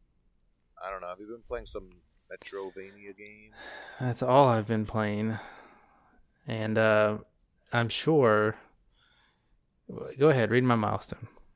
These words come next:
Speaker 1: <laughs> Rocker Dude fifty twelve is now in the top two thousand of the True Achievement and Gamer Score leaderboards for Metroidvania.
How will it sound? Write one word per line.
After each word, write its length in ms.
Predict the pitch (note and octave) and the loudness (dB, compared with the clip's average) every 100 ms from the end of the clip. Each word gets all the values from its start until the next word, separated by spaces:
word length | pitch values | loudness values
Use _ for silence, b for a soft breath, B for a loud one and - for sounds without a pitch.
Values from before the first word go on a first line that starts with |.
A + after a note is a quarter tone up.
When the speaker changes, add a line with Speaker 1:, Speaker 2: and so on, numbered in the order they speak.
| _ _ | _ _
Speaker 1:
<laughs> 480 | _ _ - C#3 - | _ _ -6 -2 6
Rocker 220 | A3+ D#3+ | 6 6
Dude 320 | D3 F3+ D3+ G#3+ | 6 6 6 2
fifty 180 | - | -2
twelve 320 | C#3 D3+ C3 A2+ | -2 0 0 0
is 100 | E3+ | -4
now 140 | D3 | -6
in 60 | A#2+ | -4
the 60 | |
top 180 | - - | -4 -4
two 120 | - C3 | -6 -8
thousand 340 | A2 A2 - | -4 -6 -8
of 60 | - | -18
the 80 | |
True 140 | - C#4+ | -10 -10
Achievement 340 | - G3 G3 - | -10 -10 -8 4
and 400 | D3 A#3 E3 B2+ - | 6 8 4 0 -4
Gamer 240 | F#3 E3 | -4 -4
Score 240 | - C#3+ C3 | -8 -10 -10
leaderboards 440 | C3+ A2+ A2+ - | -10 -12 -14 -16
for 160 | G2+ G#2 | -16 -16
Metroidvania. 880 | F2+ F#2+ G2 F#2 F#2 F2 B2+ F#2 E2+ | -14 -16 -14 -18 -16 -20 -18 -18 -20